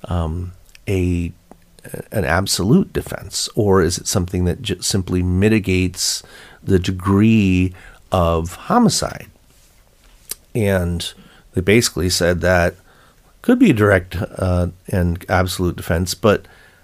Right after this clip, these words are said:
techni-, unless it says so in the statutes, which doesn't,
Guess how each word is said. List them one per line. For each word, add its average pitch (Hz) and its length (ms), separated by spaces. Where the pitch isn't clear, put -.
techni-, - 440
unless 117 300
it - 100
says 165 400
so 76 340
in 87 180
the 92 60
statutes, 101 600
which - 200
doesn't, 85 460